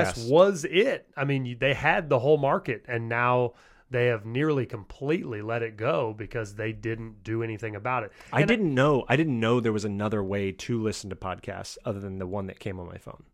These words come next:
Speaker 1: I legitimately had no idea
Speaker 2: I don't
Speaker 1: for
Speaker 2: think
Speaker 1: years.
Speaker 2: that there really was. I mean, there was some platforms that probably weren't as accessible unless you were on a desktop computer.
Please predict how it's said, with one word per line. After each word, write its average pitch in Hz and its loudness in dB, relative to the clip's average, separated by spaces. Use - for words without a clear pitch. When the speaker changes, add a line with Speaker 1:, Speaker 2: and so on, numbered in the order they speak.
Speaker 1:
I 127 4
legitimately 135 6
had 110 2
no 110 0
idea 107 0
Speaker 2:
I 143 4
don't 180 4
Speaker 1:
for 208 0
Speaker 2:
think 190 2
Speaker 1:
years. 220 2
Speaker 2:
that 190 2
there 160 2
really 160 4
was. 110 0
I 117 -2
mean, 123 -2
there 139 0
was 147 -2
some 131 -4
platforms 135 -2
that 110 -8
probably 120 -2
weren't 110 0
as 104 -6
accessible 117 -4
unless 104 -6
you 117 -8
were 104 -6
on 104 -6
a 92 -12
desktop 110 -10
computer. 113 -8